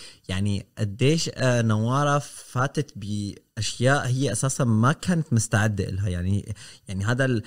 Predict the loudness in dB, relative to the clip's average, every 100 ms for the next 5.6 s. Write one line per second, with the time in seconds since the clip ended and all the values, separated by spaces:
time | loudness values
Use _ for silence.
0 | -10 _ -4 -2 -2 0 0 2 2 2
1 | 0 -2 -8 -6 -6 -4 0 2 2 0
2 | -2 -2 2 2 2 2 0 0 -2 -2
3 | -4 -4 -4 -4 -4 -2 0 0 0 -2
4 | -2 -4 -8 _ _ _ -6 -2 0 -2
5 | -2 -4 -6 -8 -10